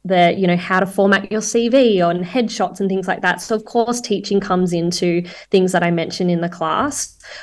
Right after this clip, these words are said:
For example, the, um, we're doing a mock audition for an assessment currently,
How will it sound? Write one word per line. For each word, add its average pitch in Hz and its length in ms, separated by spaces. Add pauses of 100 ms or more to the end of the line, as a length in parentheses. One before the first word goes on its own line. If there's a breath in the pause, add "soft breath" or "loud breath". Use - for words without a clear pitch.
For - 160
example, 180 480
the, 170 260
um, 165 380 (360)
we're 185 120
doing 180 180
a 175 40
mock 175 260
audition 175 720 (100)
for - 160
an 170 80
assessment 170 640 (160)
currently, 240 580